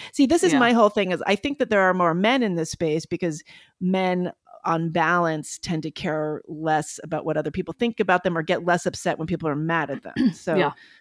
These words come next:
Speaker 2: Yeah.
Speaker 1: that's why you, that's why you have this sort of unequal distribution. You know, just to kind of, like, <laughs> circle back to where we started, I, I always felt that being a writer,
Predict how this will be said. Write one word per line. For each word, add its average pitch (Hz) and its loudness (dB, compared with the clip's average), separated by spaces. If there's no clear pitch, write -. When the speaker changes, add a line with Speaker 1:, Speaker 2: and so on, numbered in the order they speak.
Speaker 2:
Yeah. 185 6
Speaker 1:
that's 196 0
why 196 4
you, 170 -2
that's 180 -2
why 165 -4
you 156 -4
have 147 -6
this 147 -8
sort - -8
of 175 -18
unequal 151 -6
distribution. 143 -10
You 247 0
know, 208 4
just 226 -4
to 247 0
kind 208 -2
of, 175 -6
like, 160 -2
<laughs> - -10
circle 185 -4
back 175 0
to 196 -10
where 170 -2
we 160 -2
started, 170 0
I, - 2
I 202 4
always 180 2
felt 160 -2
that 156 -10
being 175 -4
a 156 -4
writer, 156 -4